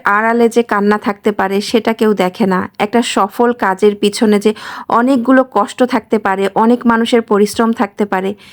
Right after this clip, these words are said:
সেটা কেউ দেখে না। অথচ না দেখে, না বুঝে যখন কেউ একটু উল্টাপাল্টা মন্তব্য করে, কষ্টটা সেখানেই হয়। যাই হোক, এই তো আমরা চলে যাচ্ছি।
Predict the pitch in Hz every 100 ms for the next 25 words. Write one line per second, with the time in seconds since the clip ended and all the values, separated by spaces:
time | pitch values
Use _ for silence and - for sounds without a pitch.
0 | - - - 277 269 269 247 208 190 -
1 | 202 190 - _ - 214 247 247 247 226
2 | 202 208 220 214 226 - 240 220 190 196
3 | 214 220 220 - 240 214 180 185 - 214
4 | 214 214 214 208 226 - _ _ _ _
5 | _ - 254 - 277 - 233 220 247 240
6 | 247 254 220 185 196 226 220 247 226 220
7 | 285 185 - 196 196 262 185 - 202 -
8 | 180 - - _ _ _ _ 262 254 285
9 | 302 - - - 240 247 254 247 247 247
10 | 247 254 233 226 -